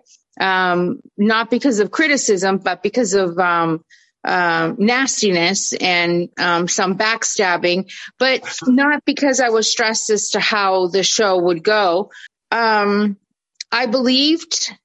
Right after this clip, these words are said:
Speaker 1: then and I believe now that I just had to bring myself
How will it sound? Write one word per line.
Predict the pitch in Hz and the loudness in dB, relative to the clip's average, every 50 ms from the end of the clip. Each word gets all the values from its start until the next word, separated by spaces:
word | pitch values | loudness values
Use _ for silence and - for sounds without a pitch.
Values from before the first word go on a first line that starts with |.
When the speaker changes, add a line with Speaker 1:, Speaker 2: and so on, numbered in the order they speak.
| _ _ | _ _
Speaker 1:
then | 196 185 226 247 262 277 302 311 | -4 -2 0 0 2 2 2 2
and | 285 240 214 | 2 2 2
I | 208 202 | 0 2
believe | 196 214 214 226 233 233 196 202 | 2 2 2 2 2 0 2 2
now | 226 247 269 277 262 240 226 | 0 2 2 2 2 0 2
that | 196 208 208 202 190 - | 2 2 0 0 -2 -4
I | - 202 208 208 | -4 -2 -2 0
just | 214 220 220 - | 0 0 0 0
had | - 233 214 214 | 0 -2 -2 0
to | - 226 | -2 -2
bring | 170 185 214 220 214 | 0 0 0 0 2
myself | 190 190 180 - - - 233 214 208 202 196 202 - - - | 0 0 0 -2 -2 -2 0 0 0 0 -2 -4 -8 -12 -14